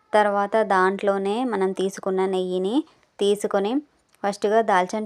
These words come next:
చెక్క వేసుకోవాలి, ఎందుకంటే ఆ ఫ్లేవర్ అంతా మనకు వేసిన ఆయిల్లో పడుతుంది. తర్వాత లవంగాలు, బిర్యానీ ఆకు, అర-,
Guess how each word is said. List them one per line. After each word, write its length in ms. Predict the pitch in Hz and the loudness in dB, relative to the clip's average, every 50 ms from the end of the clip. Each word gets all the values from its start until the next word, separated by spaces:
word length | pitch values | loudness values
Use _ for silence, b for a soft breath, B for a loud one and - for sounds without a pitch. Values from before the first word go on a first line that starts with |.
| - | -4
చెక్క 180 | 196 185 - 202 | -6 -4 -2 -2
వేసుకోవాలి, 840 | 202 196 185 180 185 - - - 190 185 185 185 180 185 190 202 208 202 | 0 0 0 -2 -4 -6 -6 -2 0 2 2 2 2 2 -2 -4 -6 -6
ఎందుకంటే 640 | 185 180 180 190 - 190 185 185 185 202 202 202 - - | -6 -6 -6 -6 -6 -6 -6 -6 -6 -6 -4 -4 -2 -2
ఆ 80 | 190 196 | -2 -2
ఫ్లేవర్ 400 | - - 190 185 180 190 190 185 | -2 0 0 0 0 0 -2 -4
అంతా 280 | 185 185 175 - 196 | -6 -6 -6 -6 -6
మనకు 560 | 196 190 185 180 170 - 202 208 208 208 208 | -4 -4 -6 -6 -4 -4 -4 -4 -2 -2 -2
వేసిన 400 | 202 185 180 180 180 - 196 196 | -2 0 0 -2 -2 -2 -4 -2
ఆయిల్లో 440 | 190 180 180 180 180 180 185 190 202 | 0 0 0 0 -2 -2 -2 -2 -2
పడుతుంది. 680 | 202 - 196 180 175 - - 180 180 180 202 277 370 - b b b b b b b b b b - | 0 0 -2 -4 -4 -4 -6 -6 -4 -2 0 0 0 -2 b b b b b b b b b b 2
తర్వాత 300 | 233 226 220 226 226 226 247 | 4 6 6 6 4 6 6
లవంగాలు, 880 | 240 226 214 208 214 214 214 214 208 208 208 202 208 214 220 226 247 - _ _ _ _ _ _ - | 6 6 6 6 4 2 2 2 2 2 2 2 0 0 -2 -4 -4 -8 _ _ _ _ _ _ -8
బిర్యానీ 720 | 220 214 196 220 214 214 220 220 214 214 208 208 220 226 226 | 0 6 8 8 8 8 8 6 6 4 2 2 -2 -4 -2
ఆకు, 520 | 208 196 202 190 - - 202 226 247 262 b b b b b b _ _ _ _ _ - - - | -2 -2 -2 -4 -4 -2 -2 -2 -2 -4 b b b b b b _ _ _ _ _ -8 -2 0
అర-, 260 | 208 208 202 196 | 0 0 0 -2